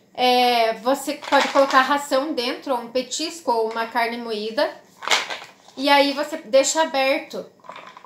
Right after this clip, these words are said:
que o cachorro ele vai ficar tentando tirar, ou ele vai gostar do barulhinho.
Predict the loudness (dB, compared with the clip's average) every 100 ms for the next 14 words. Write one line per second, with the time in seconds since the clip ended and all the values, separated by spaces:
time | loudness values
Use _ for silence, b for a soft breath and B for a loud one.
0 | -20 _ -20 _ -20 -2 0 4 4 6
1 | 2 2 2 2 0 2 2 2 -2 0
2 | 0 0 -4 -4 -4 -6 -4 2 4 4
3 | 4 2 2 2 2 6 6 4 -4 -6
4 | -2 -4 -2 -2 -2 -4 -8 -8 -6 -6
5 | -6 -8